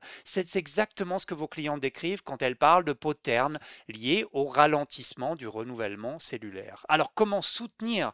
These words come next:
le renouvellement cellulaire de la peau en institut ? Eh bien déjà, c'est comprendre ce ralentissement, c'est déjà pouvoir l'expliquer à vos clientes. Ce n'est pas un défaut, c'est une évolution absolument naturelle. Mais c'est aussi une invitation à adapter les protocoles de soins.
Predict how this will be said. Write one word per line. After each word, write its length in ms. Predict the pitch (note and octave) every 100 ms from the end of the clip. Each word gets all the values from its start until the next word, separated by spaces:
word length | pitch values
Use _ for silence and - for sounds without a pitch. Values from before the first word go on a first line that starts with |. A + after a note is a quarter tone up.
| - -
le 200 | - G#3
renouvellement 560 | C4+ G3+ F#3 F3 E3 D#3
cellulaire 440 | - C#3 C3+ C3+
de 80 | B2
la 120 | A2+
peau 200 | A2+ C3+
en 120 | B2 A#2
institut ? 580 | A2 - A2+ C#3+ F3+
Eh 60 | F#3
bien 140 | A#2+
déjà, 260 | A#2 A#2 G3
c'est 180 | - B2+
comprendre 580 | - E3 - B3+ G3+ A2 - - -
ce 200 | - D#3
ralentissement, 720 | B2+ B2 B2 - - A#2+ G2+
c'est 140 | D3+
déjà 180 | C3+ F3
pouvoir 320 | E3+ D3 D3
l'expliquer 560 | D#3 - - F#3+ A#3 F#3+
à 40 |
vos 120 | A#2+
clientes. 440 | - - G#2+ G2+ G#2
Ce 120 | E3
n'est 100 | D#3+
pas 200 | - F#3+
un 160 | C3 A#2
défaut, 640 | A2 D3 - - G#3+ E3+ - -
c'est 320 | - D#3+ -
une 100 | D3
évolution 540 | C3+ A#2+ A#2 - F3+ D3
absolument 460 | - A#2 A2 C#3
naturelle. 640 | B2+ C3 - B2 A2 G2 F#2+ - -
Mais 100 | D#3
c'est 260 | E3 B3+ -
aussi 240 | G3 B3+
une 80 | A3
invitation 560 | D#3+ D3+ D3+ D#3 A#3 F3
à 60 |
adapter 500 | C3+ E3 F3+ - G#3+
les 80 | F#3
protocoles 520 | - D3 C#3+ - C#3+
de 120 | A#2+ A#2+
soins. 340 | - F3+